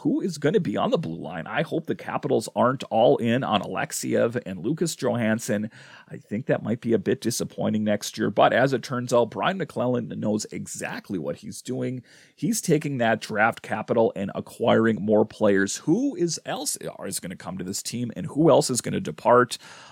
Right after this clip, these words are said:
I'll talk about that a little bit in the next segment, but exciting days for the Capitals, exciting time, uh, in the N H L in general, as we are continuing to see big pieces move.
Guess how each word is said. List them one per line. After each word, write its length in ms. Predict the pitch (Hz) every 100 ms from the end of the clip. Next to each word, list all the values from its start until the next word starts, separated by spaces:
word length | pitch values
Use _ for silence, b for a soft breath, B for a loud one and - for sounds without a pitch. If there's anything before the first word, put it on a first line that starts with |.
| B
I'll 100 | -
talk 320 | - 110 117
about 240 | 104 110 117
that 200 | 107 101
a 40 |
little 160 | 104 113
bit 160 | 110
in 120 | - 90
the 80 |
next 300 | 87 107 -
segment, 360 | - 107 104 95
but 180 | 135 -
exciting 800 | 110 - - - 123 139 156 131
days 400 | 90 104 110 120
for 160 | - 113
the 80 | -
Capitals, 540 | - 101 110 113 -
exciting 760 | 139 135 - - - 226 247 117
time, 520 | - 98 104 95 104 113 B B B B
uh, 220 | 90 90
in 120 | 110 110
the 120 | -
N 120 | 113
H 200 | 117 -
L 200 | 113 104
in 120 | 90
general, 400 | 92 - 113 110 101
as 160 | 107
we 200 | 117 120
are 220 | 71 104
continuing 720 | 113 - 98 - 143 196 147 139
to 160 | 107
see 260 | - 110 107
big 460 | 139 113 156 156
pieces 500 | - - 135 - 107
move. 380 | 101 120 135 123